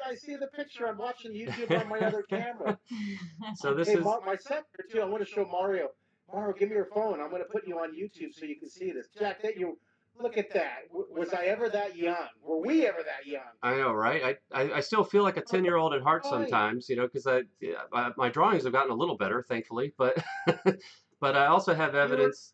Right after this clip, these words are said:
Speaker 2: that you
Speaker 1: you were
Speaker 2: invented the
Speaker 1: totally
Speaker 2: first
Speaker 1: in the
Speaker 2: selfie,
Speaker 1: space
Speaker 2: so.
Speaker 1: even back then.
Speaker 2: Oh yeah, that, you know, it was a, it was a big inspiration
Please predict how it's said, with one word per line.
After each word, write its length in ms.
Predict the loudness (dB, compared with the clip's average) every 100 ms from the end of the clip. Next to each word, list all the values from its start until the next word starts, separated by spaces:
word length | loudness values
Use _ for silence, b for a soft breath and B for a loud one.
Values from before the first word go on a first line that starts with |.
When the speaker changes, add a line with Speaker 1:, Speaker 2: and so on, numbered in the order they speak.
| _
Speaker 2:
that 100 | -4 0
you 40 |
Speaker 1:
you 80 | 2
were 100 | 2
Speaker 2:
invented 300 | 2 2 2
the 80 | 0
Speaker 1:
totally 80 | 2 0 2
Speaker 2:
first 40 |
Speaker 1:
in 60 | 2
the 60 | 2 0 0
Speaker 2:
selfie, 20 | 0
Speaker 1:
space 120 | 0
Speaker 2:
so. 180 | -2 -2
Speaker 1:
even 140 | -4
back 240 | -4 -4 -6 -6
then. 340 | -6 -4 -8 0
Speaker 2:
Oh 200 | 4 4
yeah, 260 | 4 2 2
that, 160 | 0 -2 -14 -14 -4
you 100 | 0
know, 140 | 2
it 40 |
was 120 | 2 -2
a, 80 | -4 _
it 80 | -4
was 140 | -4 -4
a 40 |
big 200 | -4 -2
inspiration 880 | -2 -4 0 2 2 0 0 0